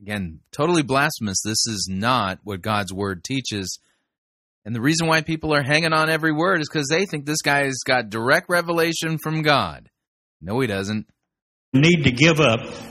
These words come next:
Speaker 2: the authority of the gray and let the Holy Spirit become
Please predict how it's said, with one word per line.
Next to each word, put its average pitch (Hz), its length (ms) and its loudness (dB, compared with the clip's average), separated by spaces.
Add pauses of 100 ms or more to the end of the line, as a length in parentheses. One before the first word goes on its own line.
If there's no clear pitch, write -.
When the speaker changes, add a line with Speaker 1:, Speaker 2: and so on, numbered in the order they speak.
(1500)
Speaker 2:
the 120 120 6
authority 151 460 6
of 107 80 2
the 120 80 2
gray 117 760 2 (680)
and 123 160 6
let 139 200 4
the 139 80 0
Holy 160 280 4
Spirit 160 500 2
become 107 420 2